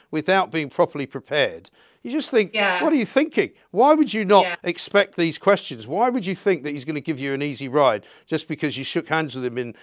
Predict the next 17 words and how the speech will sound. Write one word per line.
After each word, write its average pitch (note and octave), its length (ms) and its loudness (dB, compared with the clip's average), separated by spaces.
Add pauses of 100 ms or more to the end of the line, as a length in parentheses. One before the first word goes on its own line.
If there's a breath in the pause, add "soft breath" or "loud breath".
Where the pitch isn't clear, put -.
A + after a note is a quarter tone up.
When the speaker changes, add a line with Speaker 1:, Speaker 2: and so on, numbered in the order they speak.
(120)
Speaker 1:
in B2+ 260 -4
the, A#2+ 260 -6
the, B2 180 -8
the, B2 180 -10
the B2+ 160 -10
green D3+ 340 -2
room G2 240 -8 (160 soft breath)
or B2 220 0
whatever B2+ 260 -2
you A#2 100 -8
do B2+ 240 -2
now, G2+ 220 -10
touched - 340 -8
elbows, G#2 440 -4
you A#2 80 -10
know, G2+ 120 -10 (280 soft breath)
um, B2+ 280 0